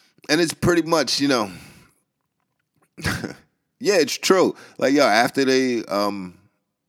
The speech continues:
if you, if you, after, after women have an orgasm or whatever, they're pretty much done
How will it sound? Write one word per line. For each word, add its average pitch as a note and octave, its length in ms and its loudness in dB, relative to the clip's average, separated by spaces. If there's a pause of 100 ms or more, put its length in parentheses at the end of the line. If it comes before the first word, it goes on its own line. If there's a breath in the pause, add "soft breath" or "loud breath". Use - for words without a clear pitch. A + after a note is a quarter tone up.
(760)
if - 300 -8
you, A2+ 160 -4
if - 180 -14
you, G#2 140 -10 (340)
after, A#2 320 -6 (360)
after A2+ 240 -4
women A#2+ 340 -6
have G2 500 -8
an E2 120 -12
orgasm F2 680 -6 (640 soft breath)
or F2+ 120 -4
whatever, F2+ 540 -4 (220)
they're E2 240 -6 (320)
pretty F2 220 -6
much D#2+ 280 -10 (140)
done D#2+ 380 -10